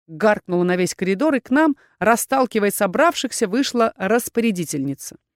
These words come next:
Бросила на орчих грозный взгляд.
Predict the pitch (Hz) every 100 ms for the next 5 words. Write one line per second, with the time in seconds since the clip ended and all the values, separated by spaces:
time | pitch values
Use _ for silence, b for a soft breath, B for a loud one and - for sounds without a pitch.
0 | _ _ _ 156 196 311 381 302 269 233
1 | - 226 277 - 202 165 214 196 185 160
2 | 151 156 160 -